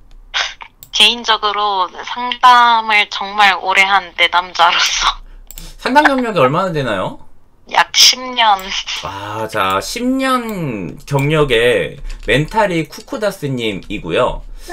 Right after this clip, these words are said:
Speaker 1: 년
Speaker 2: 자.
Speaker 1: 넘었네요. 이천십이 년부터 했으니까.
Speaker 2: 이천십, 와, 이천십이 년에 시작을 했어요? 그러면 십일 년째네?
Speaker 1: 그쵸.
Speaker 2: 와,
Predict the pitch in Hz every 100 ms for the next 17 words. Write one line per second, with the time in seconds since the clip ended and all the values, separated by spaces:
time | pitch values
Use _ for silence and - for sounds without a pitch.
0 | 370 381 269 170 185 214 190 165 165 180
1 | - - 208 - - 247 - _ _ _
2 | _ _ - 180 202 196 180 - 170 -
3 | - - - _ - - 160 - 269 233
4 | - 269 - - 123 - 113 139 - 262
5 | 247 190 120 147 214 170 - 104 87 85
6 | - 95 165 170 - - - - - 147
7 | 165 147 147 233 240 262 262 156 110 143
8 | - - - - - - - - - -
9 | - - 95 104 98 87